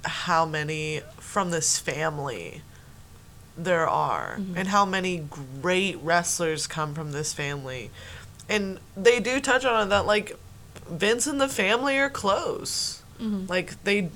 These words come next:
Speaker 1: have, like, this mutual respect for each other 'cause they realize that, like, neither will succeed without the other.
Speaker 2: Yeah. Well, and I mean,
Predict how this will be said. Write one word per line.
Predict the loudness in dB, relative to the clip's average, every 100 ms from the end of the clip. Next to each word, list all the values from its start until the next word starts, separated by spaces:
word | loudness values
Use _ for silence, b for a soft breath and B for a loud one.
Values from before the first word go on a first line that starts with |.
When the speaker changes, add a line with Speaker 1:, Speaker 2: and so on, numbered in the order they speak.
| -2
Speaker 1:
have, | 2 2 2
like, | 0 2
this | 0 0
mutual | 0 0 0 0 0
respect | 0 2 0 0
for | -2
each | -2 0
other | 0 2 0
'cause | 0 0
they | 2 0
realize | 2 2 4 6 6 4 2
that, | 2 2 4
like, | 0 0 -4 B B B B -16
neither | -4 0 0 0
will | 0 -2
succeed | -4 -6 -4 -4 -4 -6
without | -6 -6 -6
the | -2
other. | 0 0 -2 -8 -10 -4
Speaker 2:
Yeah. | 2 2 2 -4 B B B
Well, | 4 6
and | 6 4
I | 4
mean, | 4 2 2 -2